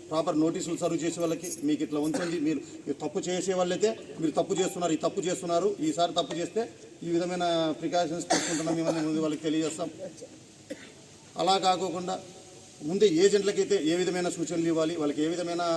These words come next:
చట్టపరమైన చర్యలు మేము తీసుకుంటామని చెప్పి తెలియజేయాలనేది మా బాధ్యత. దానిలో భాగంగానే అంత సార్ వాళ్ళంతా డిస్కషన్ చేసినప్పుడు వివిధ రకాల, ఆ, సొసైటీలో ఉన్నటువంటి వాళ్ళందరినీ, బీఎల్ఓల్ని వీళ్ళందరినీ గుర్తించేసి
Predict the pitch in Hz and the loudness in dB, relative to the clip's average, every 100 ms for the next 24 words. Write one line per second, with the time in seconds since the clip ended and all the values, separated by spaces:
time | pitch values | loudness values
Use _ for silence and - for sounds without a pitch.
0 | 156 151 - 156 - 170 165 170 160 165 | 0 -2 -4 -8 -2 0 0 0 0 -2
1 | 160 160 160 156 156 156 151 147 151 - | 0 0 2 2 2 2 2 4 2 2
2 | 156 170 160 160 269 - - 151 156 156 | 4 4 4 2 2 0 0 2 2 2
3 | 151 151 151 147 143 143 139 139 123 143 | 2 2 2 0 0 0 0 -2 -2 -4
4 | 151 147 170 - - - - - - - | -2 -2 -4 -4 -14 -20 -20 -20 -20 -18
5 | - - - 165 165 180 170 175 175 175 | -18 -18 -8 0 2 2 2 2 2 0
6 | 175 170 147 - - - - - - - | 0 0 -2 -6 -16 -20 -20 -20 -20 -20
7 | - - - - - 143 156 170 175 170 | -20 -20 -20 -18 -10 -6 -4 2 4 4
8 | 180 170 147 143 151 160 160 160 165 160 | 2 0 0 -2 -2 -2 -2 0 -2 -2
9 | 165 143 156 160 156 180 180 170 156 - | -2 0 0 0 0 2 4 4 2 -2
10 | - - - 156 156 156 151 151 147 147 | -14 -18 -6 0 0 0 0 0 0 -2
11 | - 156 190 180 175 170 165 165 160 165 | -4 -2 -2 0 0 0 2 2 2 2
12 | 165 165 170 170 180 - 123 160 175 170 | 4 2 2 0 -2 -6 -2 0 0 0
13 | 170 170 156 156 170 147 151 170 156 165 | 0 2 2 2 0 -2 -4 -4 -4 -4
14 | 190 | -6